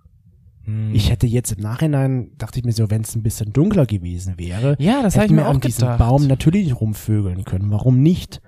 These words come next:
Speaker 1: Richtig. Es
Speaker 2: Weil
Speaker 1: war
Speaker 2: ich
Speaker 1: halt
Speaker 2: bin
Speaker 1: so
Speaker 2: da ja jetzt nicht so, ich bin ja relativ offen für so, solche Experimente.
Speaker 1: Ja, es war halt so,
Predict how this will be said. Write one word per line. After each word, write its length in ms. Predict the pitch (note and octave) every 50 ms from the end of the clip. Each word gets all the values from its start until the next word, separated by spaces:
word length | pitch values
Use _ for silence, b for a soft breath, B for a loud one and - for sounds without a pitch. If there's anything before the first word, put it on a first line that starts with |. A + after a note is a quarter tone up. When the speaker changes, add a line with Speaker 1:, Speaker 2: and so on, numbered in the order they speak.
| b b b
Speaker 1:
Richtig. 340 | b A#2 - - B2 A2+ A2 -
Es 80 | A2+ A#2
Speaker 2:
Weil 80 | A2+
Speaker 1:
war 80 | - A2
Speaker 2:
ich 80 | - -
Speaker 1:
halt 100 | C#3 C3+
Speaker 2:
bin 80 | C#3+ C3+
Speaker 1:
so 40 | C#3
Speaker 2:
da 120 | C3 C3 B2+
ja 140 | B2+ B2+
jetzt 200 | B2+ B2+ - -
nicht 160 | C#3 D3 C#3 -
so, 140 | - C3
ich 180 | G2 G#2 - -
bin 160 | - B2 B2+
ja 120 | C3 A#2+ A2+
relativ 460 | A2+ A#2+ A#2+ B2 - - - A2 - -
offen 340 | - B2 - - B2 G#2 F2+
für 180 | - - - G2+
so, 240 | - - G2 F#2 -
solche 320 | - - - G2 G2+ G2
Experimente. 840 | - G2 - - - - G2+ G2+ F#2+ F2+ E2 E2+ F2 F2 - D#2+ - -
Speaker 1:
Ja, 640 | B2 B2 A#2 A2+ A#2+ B2 B2 B2 A#2 G#2 G#2+ B2+ -
es 220 | - A2+ - -
war 180 | B2 C3 C3+ C3
halt 160 | C3+ C3 B2
so, 480 | - C3 B2+ B2+ B2 A#2+ A#2+ A#2+ C#3